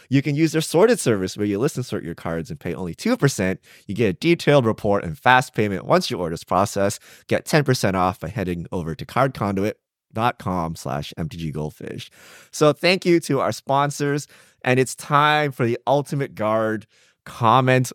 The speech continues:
of the week. Uh, so last week, we talked about metagaming your friends, sideboard cards you could, uh, with a straight face, play main deck. And the top comment was from David Whipperfirth.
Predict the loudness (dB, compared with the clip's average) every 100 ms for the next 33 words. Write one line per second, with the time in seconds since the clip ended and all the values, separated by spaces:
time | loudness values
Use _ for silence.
0 | -2 0 2 0 0 -2 -4 -6 -12 -20
1 | _ _ -20 -4 2 2 2 2 4 4
2 | 4 0 -4 -4 -6 -2 0 0 2 2
3 | 2 4 4 4 2 2 2 0 0 0
4 | 2 2 0 -4 -8 -2 2 4 4 0
5 | -2 0 0 -2 -2 -4 -2 -2 -2 -4
6 | -8 -8 -4 -4 -4 -4 -4 -6 -6 -6
7 | -6 -10 -16 _ _ -4 0 0 2 2
8 | 2 2 0 -2 -8 -20 -20 -16 2 4
9 | 6 4 4 4 4 6 4 4 2 4
10 | 4 0 -2 -6 -2 -2 -2 -4 0 0
11 | 0 0 0 0 -2 -4 -8 -8 -10 -12
12 | _